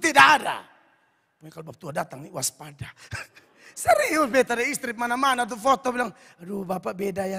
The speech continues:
tidak sama kayak di video." Maksudnya marah-marah, "Oh itu kalau khotbah aja Bu." <laughs> Saya kalau begini tidak, "Mau marah bagi apa? Maksudnya masih ikan kuah di situ marah. Stick di situ marah.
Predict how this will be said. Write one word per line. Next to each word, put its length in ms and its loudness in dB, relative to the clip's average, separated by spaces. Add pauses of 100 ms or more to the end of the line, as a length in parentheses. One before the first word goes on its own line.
tidak 160 -10
sama 320 -6
kayak 160 -8
di 80 -10
video." 480 -8 (320)
Maksudnya 560 -8 (320)
marah-marah, 400 -2
"Oh 80 -8
itu 160 -12
kalau 240 0
khotbah 480 0
aja 160 -6
Bu." 480 4
<laughs> 240 -14
Saya 320 2
kalau 240 -2 (400)
begini 400 -4
tidak, 240 -4
"Mau 160 -2
marah 320 0
bagi 160 -2
apa? 320 -4
Maksudnya 400 -8
masih 160 -8
ikan 160 -6
kuah 240 -2
di 160 -6
situ 240 -8
marah. 320 -8 (1040)
Stick 320 -8
di 160 -6
situ 320 -2
marah. 400 -6